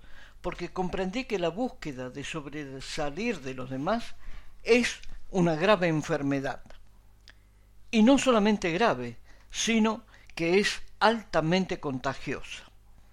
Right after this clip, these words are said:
No conozco otro caso parecido al que he mencionado, pero sí conozco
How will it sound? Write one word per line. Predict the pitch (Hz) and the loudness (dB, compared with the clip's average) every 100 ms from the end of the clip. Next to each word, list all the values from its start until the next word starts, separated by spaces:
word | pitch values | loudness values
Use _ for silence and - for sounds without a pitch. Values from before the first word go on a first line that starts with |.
| - - - - - - - - - - - | -20 -20 -20 -20 -20 -20 -20 -20 -20 -20 -4
No | 226 240 | -2 2
conozco | 226 247 233 233 233 - | 4 4 4 2 -2 2
otro | 220 214 196 | 2 2 -4
caso | 208 202 185 | -2 -2 -2
parecido | 175 160 - 208 | -4 -2 -2 0
al | 180 147 | 0 0
que | 185 | 0
he | |
mencionado, | 185 165 - 170 185 165 135 - - - - - - - - | 0 0 2 2 4 2 0 -10 -18 -20 -20 -20 -20 -20 -6
pero | - 175 165 | -2 0 0
sí | - 302 | 0 2
conozco | 240 214 240 - 240 - | 4 4 4 2 0 -2